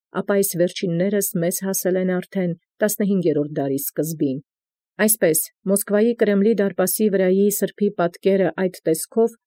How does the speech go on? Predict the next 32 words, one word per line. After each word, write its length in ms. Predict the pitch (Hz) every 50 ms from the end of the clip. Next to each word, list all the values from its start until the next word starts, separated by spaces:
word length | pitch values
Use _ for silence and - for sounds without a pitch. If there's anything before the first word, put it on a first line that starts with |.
| _ _ -
վերաբերում 500 | 185 190 190 196 175 190 185 220 220 220
է 80 | 214 208
հազար 340 | 202 196 185 180 196 196 196
չորս 240 | - - 185 175 -
հարյուր 260 | 202 180 185 190 185
մեկ 220 | 180 170 156 151 -
թվականին։ 600 | - 156 156 147 147 151 143 143 143 147 151 147 - _ _ _ _ _ _ _ _ _ _ _ _ _ _ _ _ _ _ _ -
Մցենսկի 540 | 196 208 208 - 226 226 214 - - - 202 202
փորագիր 460 | 202 196 196 190 185 170 208 208 -
պատկերի 420 | 196 185 185 - 190 175 190 196
հայտնվելը 640 | 190 196 185 175 - 180 170 165 196 208 214 208 214 208 196
հազար 320 | - 190 175 190 190 180
չորս 240 | - - 190 185 -
հարյուր 260 | 190 180 185 190 -
տասնվեց 480 | - 185 185 - 214 196 196 196 196 -
թվականին։ 640 | - 165 160 151 151 151 147 143 143 143 143 147 147 _ _ _ _ _ _ _ _ _ _ _ _ _ _ _ _ _ _ _ _ _ -
Եթե 260 | 202 214 208 247 247
պատկերն 480 | 240 240 220 220 - 233 220 214 208 202
արդեն 380 | 196 196 - 214 214 202 196
այդ 160 | 190 185 180
ժամանակ 560 | 180 170 185 185 185 185 185 196 196 - - - -
այդքան 420 | - - 180 - - 202 185 170 170
փառք 380 | - 196 202 208 - - - 180
ուներ, 300 | 156 156 147 147 147 - _ _ _ _ -
ապա 200 | 185 190 - 202
ակնհայտ 500 | 202 196 214 196 175 185 214 220 214 -
է, 80 | 160 156
որ 180 | 147 170 175
այն 140 | 190 196 196 190
ստեղծվել 520 | - - 180 180 - - 180 185 190 190
է 80 | 190 185
ամենաուշը 760 | 185 180 196 196 196 196 202 208 208 202 - - 208 190